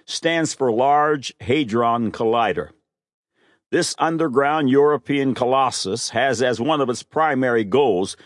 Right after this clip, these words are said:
the discovery of the so far undetected Higgs boson, also known as the God particle. Discovering the Higgs boson would be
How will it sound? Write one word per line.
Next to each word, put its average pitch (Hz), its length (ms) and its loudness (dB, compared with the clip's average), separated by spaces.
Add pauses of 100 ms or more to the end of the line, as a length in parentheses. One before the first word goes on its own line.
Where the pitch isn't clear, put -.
(160)
the 135 120 0
discovery 117 760 0
of 113 100 -2
the 123 100 0
so 208 260 0
far 185 320 0
undetected 160 760 0
Higgs 135 360 -2
boson, 95 720 0 (280)
also 180 440 2
known 175 320 2
as 139 160 0
the 151 100 0
God 165 420 0
particle. 90 560 -4 (1000)
Discovering 131 640 0
the 95 120 0
Higgs 92 300 0
boson 95 540 -2
would 98 140 -2
be 98 200 -4